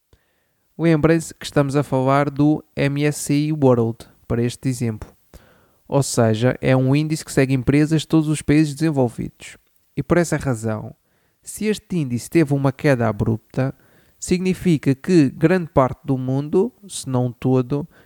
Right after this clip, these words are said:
estava a atravessar uma crise financeira. Mas adiante. Este índice teve várias quedas abruptas nos últimos quarenta anos. E dessas quedas eu vou falar aqui hoje sobre quatro. Umas mais recentes, outras mais antigas,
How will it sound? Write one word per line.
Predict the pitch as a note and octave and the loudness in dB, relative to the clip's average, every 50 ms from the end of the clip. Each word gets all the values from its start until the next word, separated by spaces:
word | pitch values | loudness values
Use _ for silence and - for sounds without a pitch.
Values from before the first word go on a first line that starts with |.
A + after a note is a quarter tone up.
| _ | _
estava | - - - E3 D3+ C#3+ D#3 | -10 -2 0 2 2 4 2
a | |
atravessar | D3+ - - D3 D3 C3+ - - - - C#3+ C#3+ C#3+ D3 C#3+ D#3 D#3+ D#3 - _ - | 0 0 2 0 0 0 -2 -4 0 2 4 4 4 2 0 -2 -4 -6 -8 _ -8
uma | - E3+ D#3 D#3 D#3+ D#3+ | -4 -4 0 0 0 -2
crise | - - D#3 D#3 D#3+ D#3+ - - | -2 -2 0 0 0 0 -2 -2
financeira. | - E3 D#3 E3+ F3+ E3+ - E3 D3 C3 A#2+ B2 A#2+ - _ _ _ _ _ _ _ _ _ - - - | -2 -2 0 0 -2 0 2 2 2 2 2 -2 -6 -8 _ _ _ _ _ _ _ _ _ -20 -20 -8
Mas | - D#3 E3 D#3 - | -2 -2 -2 -2 -2
adiante. | A#2 A#2 B2+ A2 A2 G2 _ _ _ _ _ _ _ _ _ _ _ _ _ _ - | -8 -10 -10 -14 -16 -18 _ _ _ _ _ _ _ _ _ _ _ _ _ _ -8
Este | C3+ B2+ - - - F3+ | -8 -8 -8 -8 -6 -6
índice | F3+ E3+ E3+ E3+ F3+ F#3 - - - - _ _ _ _ _ _ _ _ _ _ _ _ _ _ | -6 -6 -6 -8 -12 -12 -12 -16 -20 -20 _ _ _ _ _ _ _ _ _ _ _ _ _ _
teve | - E3+ D3+ B2 A2+ A2+ - | -4 -4 -4 -4 -6 -12 -4
várias | - D3+ D3+ D3+ D3+ D3+ D#3 D#3 D3+ - - | 2 4 4 4 4 2 0 -2 -2 -4 -6
quedas | - - D3 D3 C#3 D3 C#3 B2+ | -2 0 0 0 2 0 0 0
abruptas | C3+ B2+ A#2+ C3 C#3 C3+ - - C#3 C#3 C3 | 0 0 2 2 0 0 0 0 -2 0 0
nos | C3+ C3+ A#2+ | 0 -2 0
últimos | C3 C3+ - D3 C#3+ - - | -2 -2 -4 -6 -10 -6 -2
quarenta | - D3 D3 D3+ D3+ - | 0 0 0 0 0 0
anos. | F#3+ F3+ D#3+ C#3+ C#3 C#3+ - - - _ _ _ _ _ _ _ _ _ _ _ _ _ _ - | 0 0 0 -2 -4 -10 -16 -20 -20 _ _ _ _ _ _ _ _ _ _ _ _ _ _ -8
E | D3+ C#3 C3+ | -6 -4 -2
dessas | A#2+ D#3+ E3 E3+ - - D#3 - | 0 0 0 0 0 -2 -4 -4
quedas | - - C#3+ C3 B2 A#2 C3 C3 B2+ | -4 -2 0 2 2 2 2 0 2
eu | C3+ D3 | 0 0
vou | C#3 D#3 D#3+ | 0 0 -2
falar | D3+ - D3+ D3 D3 D3+ D3 | 0 2 2 2 2 2 0
aqui | D3 C#3+ - D3+ C#3+ C#3 | -2 -2 -4 -4 0 2
hoje | C#3 D3 D#3 D3+ | 2 2 2 0
sobre | - - - D#3 D3+ D3 - - _ _ - | -2 -2 0 0 0 0 -2 -10 _ _ -2
quatro. | - C3 B2 A2+ G#2 _ - - - - - _ _ _ _ _ _ _ | 2 2 2 2 2 _ -12 -18 -18 -18 -18 _ _ _ _ _ _ _
Umas | - C#3 C3+ C3+ B2+ | -14 -8 -6 -6 -6
mais | B2 C#3 C#3 C#3 | -6 -6 -10 -10
recentes, | - - - - - F#3+ G3+ G3+ G3 - | -10 -14 -14 -8 -8 -6 -6 -6 -4 -4
outras | C3+ - - C3 B2 | -4 -2 -2 -4 -4
mais | B2 B2 B2 A#2+ | -2 -4 -4 -4
antigas, | C#3 C#3+ C#3 - F#3 F#3 F3+ E3 E3+ E3+ E3+ - - | -4 -4 -2 0 0 0 0 2 0 0 -2 -2 -10